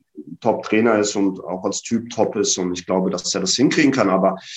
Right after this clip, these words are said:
natürlich ist es dann am Ende die Entscheidung von, von den Leuten, die das zu verantworten haben.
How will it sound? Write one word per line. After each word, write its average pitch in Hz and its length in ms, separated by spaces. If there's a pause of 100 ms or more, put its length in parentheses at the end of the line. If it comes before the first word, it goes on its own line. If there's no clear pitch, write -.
(400)
natürlich 127 500
ist - 160
es 117 120
dann 113 120
am 104 140
Ende 104 220
die 101 100
Entscheidung 101 540
von, 92 420
von 98 180
den 95 120
Leuten, 98 360
die 90 420
das - 160
zu - 140
verantworten 95 500
haben. - 80